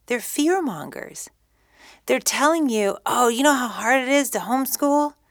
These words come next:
You know how hard it is to be an entrepreneur? Man, you gotta hustle. Your kids won't know you for years. They're gonna have to put your picture on a milk carton. You're gonna have to work so hard, no one's gonna know who you are." That's their story.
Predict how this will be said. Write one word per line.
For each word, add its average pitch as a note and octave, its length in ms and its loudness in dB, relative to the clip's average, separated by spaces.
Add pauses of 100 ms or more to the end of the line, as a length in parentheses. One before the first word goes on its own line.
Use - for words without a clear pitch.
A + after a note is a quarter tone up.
(380)
You D#4 100 -2
know D4+ 200 4
how - 20 -2
hard A#3 340 0
it - 20 6
is D4 120 4
to G3 100 -6
be A#3+ 100 -6
an A3+ 80 0
entrepreneur? B3 540 0
Man, C4+ 240 0
you C#4+ 100 0
gotta C4 220 4
hustle. A#3+ 720 2 (560)
Your C4 160 0
kids C#4+ 340 0
won't B3+ 240 0
know B3 160 2
you C4 180 -4
for G3+ 200 -4
years. G#3 760 -2 (720)
They're C#4 120 2
gonna C4 160 4
have A#3 140 2
to G#3 80 -10
put A#3 160 -4
your B3+ 140 -2
picture A#3 300 -6
on G#3 80 -2
a F#3+ 60 -2
milk A#3+ 340 0
carton. F#3+ 320 -2
You're G3 100 -6
gonna G3+ 140 -2
have F#3+ 160 -4
to F#3 100 -4
work F3+ 280 -2
so F#3 160 0
hard, F3 220 -2
no F#3+ 120 -2
one's F#3+ 180 -2
gonna F3+ 180 -6
know E3+ 200 -4
who E3+ 120 -6
you E3 220 -4
are." C#3 320 -4 (1400)
That's A4 280 0
their G4 280 4
story. E3+ 680 0